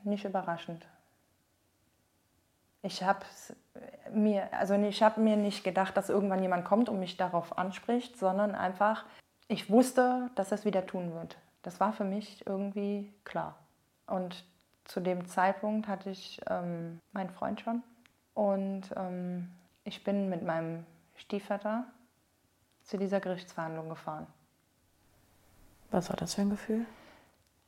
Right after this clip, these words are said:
Speaker 1: Ähm,
Speaker 2: Wie lange hattest du ihn bis dato nicht gesehen?
Speaker 1: Bis dato hatte ich ihn, ich glaube, das war zweitausendzwei, also gut zehn Jahre nicht gesehen.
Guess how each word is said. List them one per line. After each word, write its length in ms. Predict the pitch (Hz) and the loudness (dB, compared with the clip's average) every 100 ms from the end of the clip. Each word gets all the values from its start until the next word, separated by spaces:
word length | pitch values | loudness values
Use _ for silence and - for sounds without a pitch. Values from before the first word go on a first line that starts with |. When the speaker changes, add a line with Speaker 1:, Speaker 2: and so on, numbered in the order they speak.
| - | -8
Speaker 1:
Ähm, 640 | 208 202 190 190 190 196 175 - - - - - - - _ - _ _ _ _ | -2 0 0 0 0 -2 -4 -14 -20 -20 -20 -20 -20 -20 _ -20 _ _ _ _
Speaker 2:
Wie 80 | - | 0
lange 220 | 196 202 | 2 4
hattest 260 | 214 214 - | 4 2 2
du 60 | 202 | 4
ihn 100 | 202 | 4
bis 160 | 202 | 4
dato 240 | 190 196 196 | 4 4 2
nicht 180 | 202 | 0
gesehen? 380 | - 190 196 233 - - - _ _ _ _ _ _ - | -2 -2 -4 -4 -10 -20 -20 _ _ _ _ _ _ -4
Speaker 1:
Bis 220 | 190 - | -4 -2
dato 460 | 185 190 214 233 214 | -2 0 0 0 0
hatte 220 | 208 214 | -4 -6
ich 300 | - 196 - | -6 -10 -6
ihn, 400 | 202 196 190 190 - - - - - _ _ | -2 0 -2 -6 -12 -20 -20 -20 -20 _ _
ich 140 | - | -12
glaube, 320 | 180 180 214 | -6 -2 -2
das 200 | 214 196 | -4 -6
war 140 | 190 190 | -10 -8
zweitausendzwei, 1000 | - 190 185 180 - - 180 180 175 180 180 - - | -8 -8 -8 -12 -16 -16 -10 -8 -8 -10 -16 -20 -8
also 140 | 190 | -6
gut 200 | 185 208 | -4 -6
zehn 200 | - 202 | -2 -2
Jahre 260 | 190 180 180 | 0 -2 -4
nicht 200 | 175 - | -6 -8
gesehen. 440 | 175 175 175 175 | -8 -4 -4 -4